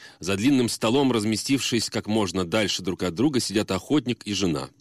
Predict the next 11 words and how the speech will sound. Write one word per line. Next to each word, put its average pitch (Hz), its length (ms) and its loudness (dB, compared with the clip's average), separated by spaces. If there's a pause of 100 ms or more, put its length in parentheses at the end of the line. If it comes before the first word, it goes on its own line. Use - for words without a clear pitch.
(100)
Молча 110 420 0
едят. 69 420 -6 (560)
В 92 120 -4
другой 113 340 4
комнате 156 500 2
звонит 107 360 2
телефон. 71 600 -4 (480)
Никто 92 300 -2
не 123 120 4
реагирует. 82 680 -2 (540)
Жена 90 460 2